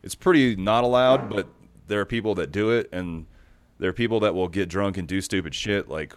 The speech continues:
with, uh, things that go make loud noises that you shouldn't be messing with. But for us, I was at an outpost, like, living in the dust for a while,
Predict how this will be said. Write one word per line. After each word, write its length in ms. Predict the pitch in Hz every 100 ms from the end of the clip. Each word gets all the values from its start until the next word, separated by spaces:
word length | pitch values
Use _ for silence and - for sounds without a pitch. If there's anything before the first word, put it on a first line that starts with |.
| -
with, 400 | 57 71 80 -
uh, 440 | 78 71 67 65 60
things 320 | - 95 87
that 200 | 78 76 - _ _ - - - - -
go 280 | 95 85 80 - - -
make 220 | 101 95
loud 240 | 101 92
noises 360 | 85 90 90 90
that 100 | 90
you 60 | 80
shouldn't 300 | - 95 87
be 80 | 85
messing 340 | 82 87 101
with. 240 | 101 98 -
But 140 | 95
for 200 | - 92
us, 520 | 113 117 - - - - _ _ -
I 60 |
was 120 | 117 120
at 80 |
an 80 | 101
outpost, 540 | 80 101 - 92 87 -
like, 100 | 82
living 260 | 90 101 95
in 60 |
the 80 | 82
dust 400 | 69 87 90 -
for 140 | 98
a 60 | 82
while, 480 | 78 76 78 78